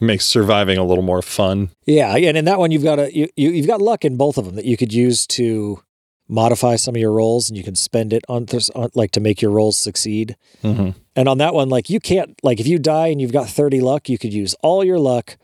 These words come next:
Speaker 2: to not die, but you have to come up, like, everyone thinks you're dead, and you have to come up with, like, some crazy way you survived it, like Indiana Jones in a fridge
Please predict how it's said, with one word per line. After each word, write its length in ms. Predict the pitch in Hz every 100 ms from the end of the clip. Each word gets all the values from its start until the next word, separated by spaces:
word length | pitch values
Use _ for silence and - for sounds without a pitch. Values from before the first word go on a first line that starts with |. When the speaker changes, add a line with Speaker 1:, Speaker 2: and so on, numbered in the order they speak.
| _ -
Speaker 2:
to 100 | 123
not 240 | 113 110
die, 280 | - 104 92
but 140 | 90 117
you 60 |
have 100 | 110
to 60 | -
come 140 | 117
up, 160 | 110 -
like, 160 | 117 104
everyone 300 | 139 156 139
thinks 240 | 131 120
you're 80 | 131
dead, 160 | 123 127
and 80 |
you 40 | 120
have 80 | -
to 80 |
come 120 | - 120
up 100 | 104
with, 80 | 110
like, 140 | 104
some 140 | 127
crazy 340 | 117 147 170 131
way 140 | 131
you 100 | 139
survived 420 | 135 135 151 139
it, 140 | 90 - _ _ _ _
like 160 | 117 95
Indiana 340 | 113 107 104
Jones 380 | 92 107 104 98
in 80 | 101
a 60 | 98
fridge 500 | - 92 78 -